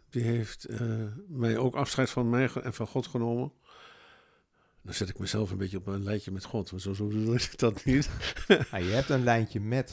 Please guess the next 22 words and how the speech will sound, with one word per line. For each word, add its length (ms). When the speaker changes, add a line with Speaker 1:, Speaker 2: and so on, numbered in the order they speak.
Speaker 2:
God, 80
Speaker 1:
Maar 220
in 60
Speaker 2:
want 120
Speaker 1:
ieder 140
geval, 460
hij 260
zei 300
op 120
een 80
gegeven 360
moment 360
van, 340
eh, 160
ook 240
van, 300
"Bedankt 280
voor 140
alles, 260
ik 100
ben 120
weg." 400